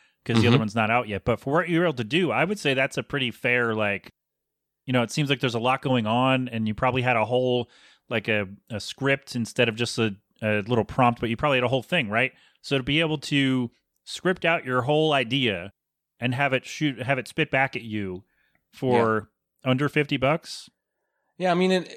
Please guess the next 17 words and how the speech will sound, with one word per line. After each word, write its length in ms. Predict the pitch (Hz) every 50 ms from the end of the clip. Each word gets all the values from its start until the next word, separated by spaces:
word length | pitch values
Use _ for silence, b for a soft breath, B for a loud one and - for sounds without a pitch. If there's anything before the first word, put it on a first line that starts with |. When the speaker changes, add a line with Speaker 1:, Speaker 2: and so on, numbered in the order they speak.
| -
Speaker 2:
it 80 | 156 156
was 200 | 156 165 165 147
not 220 | 170 185 196 196
even, 500 | 196 196 175 180 175 170 160 160 160 156
it 120 | 147 156 151
was 160 | 170 165 151
not 180 | 175 180 185 175
even 260 | 165 147 143 139 127
that. 240 | 147 180 185 139 117
It 100 | 117 113
was 140 | 123 127
not, 260 | 131 139 147 143 - -
it 180 | 113 127 131
was 200 | 123 135 131 120
not 180 | 135 143 147 139
even 180 | 131 117 123
scripted. 540 | 113 - - 160 175 175 - 113 101 87 -